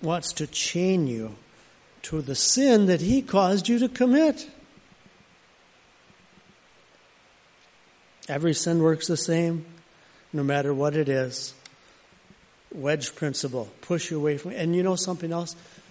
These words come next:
When that wedge is going in, it's not God that's moving. <laughs> It's you that's moving, because God is solid. He stays right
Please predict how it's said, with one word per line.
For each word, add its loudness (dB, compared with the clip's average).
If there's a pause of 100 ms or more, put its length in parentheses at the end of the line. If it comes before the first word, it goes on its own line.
(160)
When 0
that 0
wedge 0
is -2
going 0
in, 2
it's 0
not -2
God -4
that's -2
moving. 2
<laughs> -18 (680)
It's -2
you 4
that's 0
moving, 0
because -4
God -4
is 0
solid. -4
He -6
stays -4
right -4